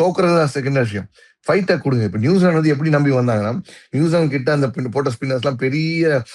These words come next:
ஐ சி சி ரேங்கிங்ல பெரிய ஸ்பின்னர்ஸ் எல்லாம் இல்லவே இல்ல. ச-, உங்களுக்கு வந்து சாட்னர் டி ட்வென்டில ச-, லைன் எல்லாம் கரெக்டா அடிச்சு அடிச்சு போடுற ஒரு பவுலர். அஜாஸ் பட்டேல் தூக்கி தூக்கி போடுவாரு, அவ்வளவுதான். Then அவங்க போனது வந்து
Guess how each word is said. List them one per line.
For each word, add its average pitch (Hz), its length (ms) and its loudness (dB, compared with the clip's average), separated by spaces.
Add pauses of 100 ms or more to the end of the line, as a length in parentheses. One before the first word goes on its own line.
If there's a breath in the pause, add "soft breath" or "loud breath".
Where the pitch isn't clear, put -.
(120)
ஐ 123 160 0
சி 156 160 -4
சி 143 140 -4
ரேங்கிங்ல 123 480 -2
பெரிய 127 320 -2
ஸ்பின்னர்ஸ் 123 320 -4
எல்லாம் 120 200 -2
இல்லவே 113 280 0
இல்ல. 98 220 -4 (640 soft breath)
ச-, 90 160 -2
உங்களுக்கு 87 320 -4
வந்து 120 220 -4
சாட்னர் 151 480 2 (320)
டி 170 180 0
ட்வென்டில 147 560 0 (340)
ச-, 110 200 2
லைன் 113 200 2
எல்லாம் 139 220 2
கரெக்டா 113 280 -4
அடிச்சு 120 300 0
அடிச்சு 123 180 -2
போடுற 113 400 -2
ஒரு - 0 -
பவுலர். 104 360 -2 (420 loud breath)
அஜாஸ் 147 280 0
பட்டேல் 147 360 -2 (240 soft breath)
தூக்கி 160 260 0
தூக்கி 156 220 0
போடுவாரு, 123 540 2
அவ்வளவுதான். 117 440 -2
Then 135 220 0
அவங்க 139 340 0
போனது 147 400 0
வந்து 131 440 -2